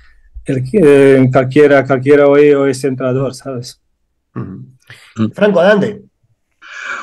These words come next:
Speaker 3: Bueno, Milinko, yo te quería preguntar, eh, por tu trayectoria cuando estuviste en el Atlético de Madrid, ¿no? Como,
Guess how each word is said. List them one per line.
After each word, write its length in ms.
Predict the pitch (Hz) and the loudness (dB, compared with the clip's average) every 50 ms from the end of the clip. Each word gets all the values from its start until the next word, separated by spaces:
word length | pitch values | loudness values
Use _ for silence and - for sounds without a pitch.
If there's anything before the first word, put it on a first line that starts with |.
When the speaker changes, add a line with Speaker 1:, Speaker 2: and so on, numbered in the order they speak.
| - _ - | -10 _ -2
Speaker 3:
Bueno, 160 | 151 170 165 | 0 0 2
Milinko, 320 | 165 170 185 196 170 180 | 2 0 0 0 0 0
yo 120 | 170 170 156 | 0 0 0
te 100 | 185 180 | 0 -2
quería 160 | 190 196 196 | 0 -2 -2
preguntar, 720 | 190 202 208 208 196 190 175 - 185 180 196 202 - - _ - | -2 -2 -2 -2 -2 -4 -4 -2 0 0 0 0 -2 -8 _ -8
eh, 800 | 143 143 143 143 139 139 135 135 131 127 123 120 117 113 110 104 _ _ _ _ _ _ _ _ _ _ _ _ - - - - - _ _ _ | -6 -4 -4 -2 -2 -4 -4 -4 -4 -6 -6 -6 -8 -8 -10 -12 _ _ _ _ _ _ _ _ _ _ _ _ -20 -20 -20 -20 -20 _ _ _
por 200 | - 139 139 127 | 0 2 2 0
tu 400 | 131 _ - 139 135 135 131 131 | 0 _ -2 0 2 2 2 2
trayectoria 800 | - 131 131 131 131 123 - 156 160 175 185 180 180 175 175 165 156 135 | 2 0 0 0 0 -2 -2 -2 0 2 2 2 2 0 0 0 -2 -4
cuando 200 | 139 139 135 131 | -4 -6 -6 -6
estuviste 380 | 123 - 147 156 160 160 - 185 | -6 -8 -8 -10 -8 -6 -4 -2
en 60 | 170 | -2
el 60 | 151 | -2
Atlético 360 | 131 123 147 147 151 156 160 | -4 -4 -6 -6 -6 -4 -4
de 80 | 156 151 | -4 -4
Madrid, 320 | 147 139 139 143 156 151 135 131 | -2 -2 -2 -2 -4 -6 -6 -6
¿no? 180 | 127 135 143 | -6 -6 -6
Como, 720 | - 139 123 123 120 117 113 110 107 104 104 101 98 98 | -4 -4 -4 -4 -2 -2 -2 -2 -2 -4 -6 -8 -12 -14